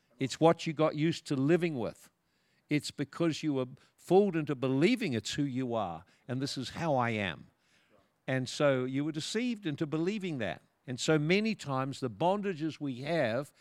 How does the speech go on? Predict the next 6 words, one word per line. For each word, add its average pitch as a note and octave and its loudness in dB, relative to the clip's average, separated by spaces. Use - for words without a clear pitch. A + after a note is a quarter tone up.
have D3 2
not E3 0
got D#3 2
very D#3+ 4
visible D3+ 4
outcomes, C3+ -4